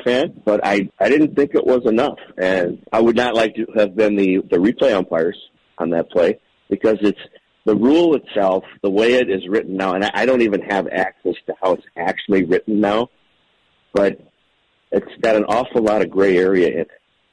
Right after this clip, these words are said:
And I didn't see anything in that play that looked any different from any time that I umpired or any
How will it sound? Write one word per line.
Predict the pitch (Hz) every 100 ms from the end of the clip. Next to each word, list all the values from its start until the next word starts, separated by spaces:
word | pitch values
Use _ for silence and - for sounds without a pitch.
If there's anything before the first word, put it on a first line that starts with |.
| _ -
And | 92 95
I | 98
didn't | 117 127 - 123
see | 113
anything | 113 117 120 113
in | 107 98
that | 98 -
play | - 104 98
that | 95 82
looked | 92 92
any | 87 104 110
different | 110 107 98 95 - _ - _ -
from | 95 90 - - -
any | 107 113
time | - 107 101
that | 92
I | 104 110
umpired | 113 - 98 104 98
or | 95
any | 101 95